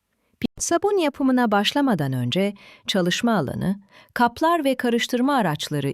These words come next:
iyice temizlenmelidir. Ellerin yıkanması, eldiven ve maske kullanılması süreç boyunca hijyeni sağlar. Atık yağlar süzülerek, yemek kalıntılarından arındırılmalı, kullanılacak malzemeler hazırlanmalıdır.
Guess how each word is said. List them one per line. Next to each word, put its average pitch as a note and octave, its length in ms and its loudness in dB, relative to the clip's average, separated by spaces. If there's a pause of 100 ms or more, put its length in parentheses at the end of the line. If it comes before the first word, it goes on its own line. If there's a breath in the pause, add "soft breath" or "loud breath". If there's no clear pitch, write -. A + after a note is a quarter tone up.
iyice D#4+ 400 2
temizlenmelidir. D3+ 1040 0 (640 soft breath)
Ellerin F#3 400 4
yıkanması, E3+ 800 -2 (320 soft breath)
eldiven A3+ 540 2
ve A#3+ 100 4
maske G#3+ 400 0
kullanılması E3 680 -2
süreç F3+ 440 -2
boyunca D3+ 540 -2 (160)
hijyeni D#3+ 380 2
sağlar. C3 600 -4
Atık F4+ 320 0
yağlar F3 420 2
süzülerek, E3+ 800 -2 (220 loud breath)
yemek C#4+ 300 0
kalıntılarından F#3+ 1000 2
arındırılmalı, D3 840 -2 (320 soft breath)
kullanılacak D4+ 800 0
malzemeler A3 720 2
hazırlanmalıdır. D3 1000 -2